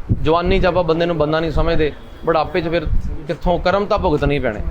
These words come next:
ਹੁਣ ਨਾ ਜਾਣੇ ਕਿਹੜੇ ਕਰਮ ਨੇ ਬਾਪੂ ਦੇ। ਚਲੋ ਬਾਪੂ ਦੇ ਛੱਡੋ, ਸਾਡੇ ਮਾੜੇ ਕਰਮ, ਅਸੀਂ ਆਪਣੇ ਮਾੜੇ ਕਰਮਾਂ ਦਾ ਪ੍ਰਾਇਸ਼ਚਿਤ ਕਰ ਲਈਏ ਬਾਪੂ ਦੀ ਸੇਵਾ ਕਰਕੇ। ਅਸੀਂ ਵੀ ਕਿਹੜਾ ਬਹੁਤ ਸੁਥਰੇ ਹਾਂ,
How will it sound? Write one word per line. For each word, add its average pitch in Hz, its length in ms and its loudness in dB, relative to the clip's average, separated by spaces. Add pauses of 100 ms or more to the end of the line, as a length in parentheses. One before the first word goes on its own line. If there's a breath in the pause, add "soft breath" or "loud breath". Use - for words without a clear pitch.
(280)
ਹੁਣ 160 100 -4
ਨਾ 165 180 0
ਜਾਣੇ 185 260 0
ਕਿਹੜੇ 180 260 0
ਕਰਮ 165 240 0
ਨੇ 165 80 0
ਬਾਪੂ 151 320 0
ਦੇ। 147 120 0 (500)
ਚਲੋ 202 140 2
ਬਾਪੂ 202 300 0
ਦੇ 208 100 4
ਛੱਡੋ, 190 240 0
ਸਾਡੇ 190 300 0
ਮਾੜੇ 180 280 2
ਕਰਮ, 175 240 0
ਅਸੀਂ 180 220 0
ਆਪਣੇ 170 380 0 (280)
ਮਾੜੇ 156 320 0
ਕਰਮਾਂ 160 300 0
ਦਾ 160 80 0
ਪ੍ਰਾਇਸ਼ਚਿਤ 156 480 -2
ਕਰ 151 200 0
ਲਈਏ 151 140 0
ਬਾਪੂ 147 260 -2
ਦੀ 147 80 -4
ਸੇਵਾ 143 260 0
ਕਰਕੇ। 139 280 0 (420)
ਅਸੀਂ 175 160 0
ਵੀ 185 100 0
ਕਿਹੜਾ 185 160 2
ਬਹੁਤ 170 220 2
ਸੁਥਰੇ 139 320 0
ਹਾਂ, 123 60 -4